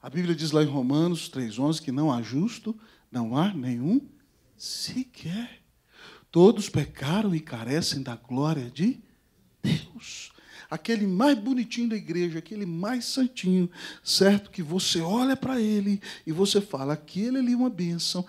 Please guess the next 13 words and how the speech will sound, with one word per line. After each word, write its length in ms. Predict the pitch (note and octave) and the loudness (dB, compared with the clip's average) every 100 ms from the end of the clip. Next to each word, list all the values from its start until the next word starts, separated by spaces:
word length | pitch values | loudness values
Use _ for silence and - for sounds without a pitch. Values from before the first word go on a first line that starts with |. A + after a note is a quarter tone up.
| - - | -10 -16
aquele 440 | A2+ - E3 F3 | -16 -6 -2 0
ali, 420 | F#3 D3 C#3+ C#3+ - - | 0 -2 -4 -6 -12 -12
irmão, 420 | B2+ B2+ A#2+ A#2+ A#2+ _ A#2+ | -10 -8 -6 -6 -8 _ -8
é 100 | B2+ | -8
um 80 | B2 | -8
pecador 580 | B2+ A2+ B2 A#2 A2+ | -10 -10 -12 -10 -10
miserável, 640 | A2+ A#2+ A#2 F#2+ E2+ F2 F#2 | -8 -8 -10 -12 -16 -20 -20
terrível, 300 | G#2 F#2 - _ - _ _ _ _ _ - _ | -18 -18 -20 _ -20 _ _ _ _ _ -20 _
que 140 | C#3 | -2
merece 640 | B2 A2 A2 C3 - - C3 | 0 -2 -4 -4 -4 -4 -4
ir 40 | - | -6
pro 200 | - C#3+ | -8 -10
inferno, 600 | D#3 - G#2 F#2 G#2 | -10 -12 -12 -12 -16